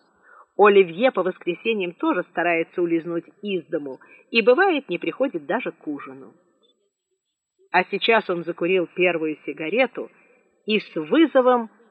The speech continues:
выдохнул дым. У него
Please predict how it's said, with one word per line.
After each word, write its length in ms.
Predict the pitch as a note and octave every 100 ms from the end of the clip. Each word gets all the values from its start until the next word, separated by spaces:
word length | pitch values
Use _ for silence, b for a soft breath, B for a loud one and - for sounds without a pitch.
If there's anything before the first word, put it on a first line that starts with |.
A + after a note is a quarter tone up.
| -
выдохнул 760 | C#3+ E3+ C4+ G#3+ - G3 G3
дым. 420 | D3+ C#3 D#3 B2 _ _ _ _ _ _ _ _ -
У 20 | E3
него 220 | E3+